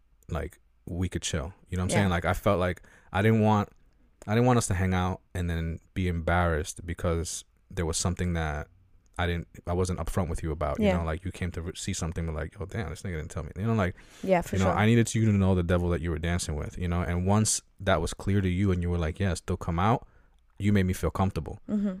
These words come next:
Speaker 1: you know, and I was like, "All right," you know, like, and, uh, to be honest with you, you were the first person that I spoke to,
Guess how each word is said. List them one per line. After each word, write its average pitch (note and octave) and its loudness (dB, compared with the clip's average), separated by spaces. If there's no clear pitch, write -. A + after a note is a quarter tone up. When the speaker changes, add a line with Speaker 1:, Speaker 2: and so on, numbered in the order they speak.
Speaker 1:
you E2+ -2
know, E2 2
and F2 2
I E2 0
was E2+ -2
like, D2+ 0
"All B2 4
right," E2 2
you G2 0
know, F#2 2
like, E2+ 0
and, F#2+ -2
uh, E2+ -2
to - -6
be G#2+ 2
honest A#2+ 2
with F2+ -4
you, E2+ -2
you G#2 2
were G2 4
the F2 0
first F2+ -2
person E2+ 4
that D#2 -2
I E2 0
spoke F#2 0
to, D#2+ -6